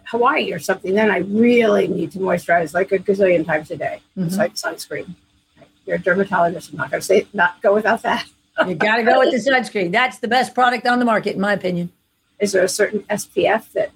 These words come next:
Speaker 1: we all need to know?
Speaker 2: Yeah,
Speaker 1: What
Speaker 2: sure, thirty or higher. And put it
Speaker 1: Okay.
Speaker 2: on liberally and put it on every single day, even, uh, even in the winter, even when it's raining, put it on every single day.
Speaker 1: Okay. <laughs> Figured I better get that in.
Speaker 2: Yeah, it's
Speaker 1: Um,
Speaker 2: important.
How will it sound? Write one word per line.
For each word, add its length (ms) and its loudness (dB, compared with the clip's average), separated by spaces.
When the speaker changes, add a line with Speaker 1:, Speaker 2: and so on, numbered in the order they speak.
Speaker 1:
we 100 2
all 220 2
need 240 0
to 60 -8
know? 260 0
Speaker 2:
Yeah, 240 4
Speaker 1:
What 100 2
Speaker 2:
sure, 260 0
thirty 340 2
or 60 2
higher. 340 0
And 180 -2
put 140 2
it 80 0
Speaker 1:
Okay. 80 2
Speaker 2:
on 100 2
liberally 420 2
and 140 -2
put 160 2
it 80 4
on 160 2
every 320 2
single 380 2
day, 240 4
even, 560 2
uh, 320 6
even 260 2
in 60 6
the 80 4
winter, 340 4
even 280 2
when 100 2
it's 140 -2
raining, 440 2
put 100 6
it 100 2
on 320 -2
every 240 -2
single 280 -4
day. 140 -8
Speaker 1:
Okay. 240 -6
<laughs> 600 -8
Figured 340 2
I 20 -8
better 180 2
get 180 2
that 220 2
in. 140 -2
Speaker 2:
Yeah, 360 4
it's 80 2
Speaker 1:
Um, 60 0
Speaker 2:
important. 400 2